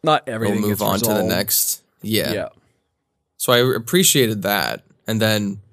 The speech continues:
Speaker 2: but I don't know if I would have felt the same if they didn't do that montage at the end of the, at the end of the season.
Speaker 1: I would have been disappointed if they didn't, just because of how they ended it with the original Guardians of the Globe are all dead.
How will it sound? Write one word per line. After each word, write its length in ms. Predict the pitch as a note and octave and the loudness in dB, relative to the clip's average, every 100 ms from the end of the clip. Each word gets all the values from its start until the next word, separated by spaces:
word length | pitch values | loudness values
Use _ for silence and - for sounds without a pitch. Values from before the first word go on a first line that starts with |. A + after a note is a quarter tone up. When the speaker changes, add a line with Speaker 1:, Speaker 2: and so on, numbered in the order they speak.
| _ _ _ - | _ _ _ 0
Speaker 2:
but 100 | A#2+ | 4
I 40 | |
don't 180 | A#2+ D3 | 4 6
know 140 | C3+ | 6
if 100 | C3 | 4
I 80 | B2+ | 4
would 180 | A#2 A2 | 4 2
have 80 | G#2 | 2
felt 200 | A#2+ A2 | 0 0
the 80 | G#2 | 2
same 240 | - A2 | 2 2
if 140 | G2+ G#2 | -2 -4
they 100 | G#2 | -2
didn't 260 | G#2 G#2 | -2 -2
do 100 | G2+ | -4
that 120 | F#2+ D2+ | -4 -4
montage 540 | E2+ D#2 - F2 F2+ | -4 -4 -6 -8 -6
at 100 | G2 | -8
the 120 | F2 | -8
end 160 | E2 D#2 | -8 -8
of 80 | E2 | -10
the, 300 | D2 C2 F#2+ - - _ _ _ _ _ | -10 -10 -12 -18 -20 _ _ _ _ _
at 60 | - | -12
the 80 | F2 | -8
end 100 | D2+ | -6
of 60 | |
the 60 | - | -2
season. 120 | B2+ | 2
Speaker 1:
I 40 | D#3+ | 4
would 100 | F#3 | 4
have 60 | |
been 160 | F3+ F3 | 2 0
disappointed 680 | D#3 C#3+ C#3+ B2+ A#2+ A2+ | -2 -2 -4 -4 -2 -2
if 80 | A2 | -4
they 140 | A#2 A2 | -6 -6
didn't, 400 | G2 F#2 E2+ - _ _ - | -6 -8 -12 -16 _ _ -12
just 220 | C3 E3 | -6 -6
because 260 | G#3 G3 F3+ | -4 -4 -2
of 80 | E3+ | 2
how 160 | D#3+ | 2
they 220 | D3+ A#2 | 2 0
ended 260 | A2 A2 A2+ | -2 -4 -2
it 220 | A#2+ C3+ | -2 -4
with 160 | C#3 B2 _ _ _ _ _ _ _ _ _ _ _ | -8 -12 _ _ _ _ _ _ _ _ _ _ _
the 100 | C3 B2+ | 0 2
original 340 | C3+ C3+ C3+ | 2 0 0
Guardians 460 | C3 C3+ C3 C3 B2+ | 2 2 2 0 -2
of 60 | |
the 60 | B2 | -4
Globe 380 | A2+ B2 A#2+ A2 | 0 2 0 0
are 140 | A#2 | 2
all 160 | A#2 A#2 | 2 2
dead. 540 | G2+ A#2 A#2 A2+ A2+ | 2 2 4 2 -2